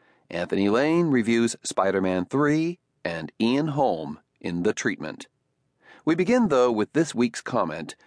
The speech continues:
"Don't drive," he said, by Elizabeth Kolbert. Michael Bloomberg has always favored grand schemes. Last week on Earth Day, the mayor stood in the American Museum of Natural History's Hall of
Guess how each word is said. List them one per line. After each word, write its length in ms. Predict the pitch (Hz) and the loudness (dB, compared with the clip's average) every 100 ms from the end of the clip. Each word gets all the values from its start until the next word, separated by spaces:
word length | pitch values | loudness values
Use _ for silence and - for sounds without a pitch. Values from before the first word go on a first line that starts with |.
| _ _ _ 95 | _ _ _ -2
"Don't 300 | 113 156 - - | 0 0 -4 -4
drive," 580 | 110 135 135 98 76 | 0 2 2 0 -4
he 200 | - 80 | -10 -10
said, 400 | 73 - 65 95 - _ _ _ | -6 -4 -4 -4 -10 _ _ _
by 160 | 107 107 | 0 2
Elizabeth 580 | 110 104 131 151 175 - | 2 2 0 0 -2 -2
Kolbert. 520 | - 92 69 50 - _ _ _ _ _ _ _ _ _ _ _ _ _ _ _ | -2 0 -2 -6 -10 _ _ _ _ _ _ _ _ _ _ _ _ _ _ _
Michael 340 | 156 214 202 147 | 0 2 2 4
Bloomberg 540 | 139 131 107 107 98 | 2 2 2 2 2
has 180 | 117 113 | 0 2
always 400 | 107 98 95 - | 2 4 0 0
favored 460 | 90 85 87 87 | -2 -2 -2 -2
grand 400 | 90 95 90 85 | -2 0 -2 -4
schemes. 640 | - - 90 78 76 76 - _ _ _ _ | -6 -4 -4 -4 -10 -12 -14 _ _ _ _
Last 360 | - 117 120 - | 0 0 0 0
week 240 | 107 143 | 0 2
on 180 | 98 95 120 | 0 0 0
Earth 260 | 113 - | -2 -2
Day, 400 | 104 101 110 139 | 0 2 2 0
the 140 | 131 113 | 0 2
mayor 280 | 131 170 | 2 2
stood 300 | 151 - 139 | 0 0 2
in 100 | 139 | 2
the 120 | 104 95 | 2 2
American 480 | 92 113 147 165 | 2 2 0 0
Museum 400 | 160 143 127 131 | 2 2 4 4
of 160 | 117 110 | 2 0
Natural 420 | 107 123 147 143 | 0 0 0 -2
History's 480 | 123 127 - 120 120 | 0 -2 2 0 0
Hall 460 | - 90 110 123 | 0 2 4 2
of 100 | 101 | 0